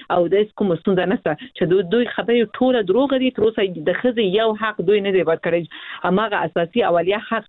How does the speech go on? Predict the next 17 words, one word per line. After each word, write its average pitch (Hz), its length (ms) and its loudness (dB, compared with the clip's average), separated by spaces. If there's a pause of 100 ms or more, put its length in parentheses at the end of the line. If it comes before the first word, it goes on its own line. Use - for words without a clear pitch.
چې 180 60 -6
د 147 60 -2
یو 160 220 2
انسان، 185 380 -2
د 156 40 0
یو 160 180 2
شهروند، 170 600 -2
د 170 40 0
یو 160 160 2 (380)
هیواد 208 360 0
چې 185 100 -6
هغه 180 260 -4 (400)
په 185 60 2 (120)
یو 175 60 2
خپل - 240 -4
هیواد 196 300 0 (100)
کې 190 40 2